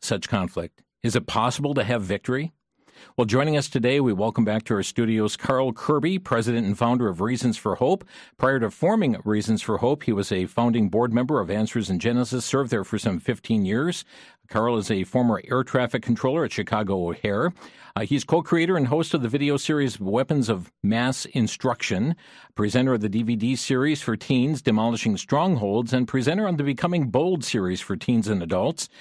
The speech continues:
He's a producer of the Debunked video series, also an author of numerous books, including the latest release, Did Jesus Commit Suicide? And twenty-seven Other Questions. Carl, welcome back here to Crosstalk.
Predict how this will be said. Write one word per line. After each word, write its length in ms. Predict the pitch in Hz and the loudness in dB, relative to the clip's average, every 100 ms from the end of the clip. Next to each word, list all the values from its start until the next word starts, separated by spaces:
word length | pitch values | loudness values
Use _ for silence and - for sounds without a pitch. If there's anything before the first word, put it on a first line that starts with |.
| - - | -20 -6
He's 180 | - 104 | -4 -2
a 40 | - | -2
producer 460 | 104 107 135 - | 0 0 0 0
of 60 | 113 | 0
the 100 | 104 | 0
Debunked 480 | 104 90 113 143 - | 0 0 0 0 -2
video 380 | 101 110 117 | -2 0 0
series, 480 | 117 - 131 170 151 | 0 0 0 0 0
also 340 | 113 120 - 107 | 0 0 0 0
an 80 | |
author 400 | 90 107 131 160 | 0 0 0 0
of 100 | 120 | 0
numerous 500 | 90 135 214 165 104 | 0 2 2 2 0
books, 280 | - 113 - | -2 -4 0
including 420 | 107 - 208 202 185 - - - | -2 2 2 2 0 -6 -20 -6
the 100 | 110 | 0
latest 360 | 110 185 180 - | 2 2 0 0
release, 500 | 139 139 202 202 - | 0 2 2 0 -2
Did 260 | 104 120 | 0 0
Jesus 480 | 104 87 170 185 170 | 0 0 0 0 -2
Commit 300 | - 151 147 | 0 0 0
Suicide? 720 | - - 220 180 123 113 117 110 | -2 0 0 0 0 0 -2 -2
And 300 | 127 147 135 | 0 0 -2
twenty-seven 640 | 143 139 139 - 139 131 | -2 -2 -2 -2 0 2
Other 200 | 131 131 | 2 0
Questions. 580 | 117 - 139 135 - 82 | -2 -2 -2 -2 -4 -4
Carl, 300 | - 160 160 | -4 -2 -2
welcome 240 | 101 123 | -2 0
back 180 | 117 123 | -2 -2
here 120 | 131 | -4
to 80 | 123 | -4
Crosstalk. 460 | 113 123 147 82 | -2 -4 -4 -8